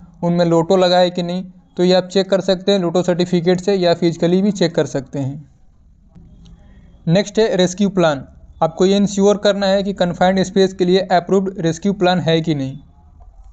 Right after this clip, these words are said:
रेस्क्यू प्लान में आप इंश्योर कर सकते हैं कि इमरजेंसी केस के लिए आपके पास क्या-क्या अरेंजमेंट्स हैं रेस्क्यू के लिए, तो ये आपका इंपॉर्टेंस है रेस्क्यू प्लान का, आपको ज़रूर चेक करना है।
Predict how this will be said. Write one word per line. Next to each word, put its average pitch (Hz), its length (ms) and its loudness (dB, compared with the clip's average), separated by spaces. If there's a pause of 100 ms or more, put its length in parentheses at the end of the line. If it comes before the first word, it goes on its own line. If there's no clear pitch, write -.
(760)
रेस्क्यू 180 340 0
प्लान 214 300 0
में 208 100 0
आप 208 160 2
इंश्योर 190 400 2
कर 196 180 2
सकते 190 320 -2
हैं 196 200 2
कि 190 80 -2
इमरजेंसी 175 480 0
केस 190 280 0
के 196 120 0
लिए 185 180 2
आपके 175 280 0
पास 175 220 0
क्या-क्या 175 400 2
अरेंजमेंट्स 180 640 0
हैं 190 360 -2 (240)
रेस्क्यू 160 340 0
के 185 140 0
लिए, 185 160 2 (460)
तो 170 60 0
ये 185 140 4
आपका 185 220 2
इंपॉर्टेंस 180 540 0
है 185 60 4
रेस्क्यू 180 300 -2
प्लान 180 260 0
का, 180 120 0
आपको 180 180 -2
ज़रूर 170 480 -2
चेक 180 260 -2
करना 139 240 -2
है। 139 240 -10